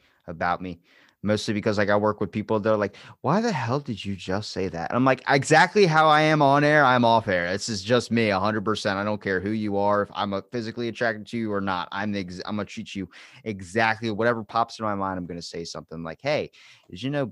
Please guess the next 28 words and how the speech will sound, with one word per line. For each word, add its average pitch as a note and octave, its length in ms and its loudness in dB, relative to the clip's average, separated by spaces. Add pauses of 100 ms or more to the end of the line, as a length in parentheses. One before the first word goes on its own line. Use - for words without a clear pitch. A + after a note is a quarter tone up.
ladybugs G2 680 -4
have E2+ 260 -6
spots - 520 -6
on G#2+ 160 -4
them?' A2 180 -6
Because F2+ 400 -10
it G2+ 140 -6
was F2 160 -10
from F#2 260 -6
an F2 80 -8
old," G#2+ 340 -2
and A#2 120 -2
I'll C3+ 100 2
just A2+ 220 -8
go A2+ 160 4
in, G#2 160 -2
down G#2 260 0
to G#2+ 120 -6
a F2 40 -2
rabbit G2 280 -2
hole F2 200 -6
where F2 140 -6
they're F#2 120 -6
like, D#2+ 160 -10 (520)
"I B2 120 4
asked D#3 320 4
you A#2 120 0
what G2+ 220 -2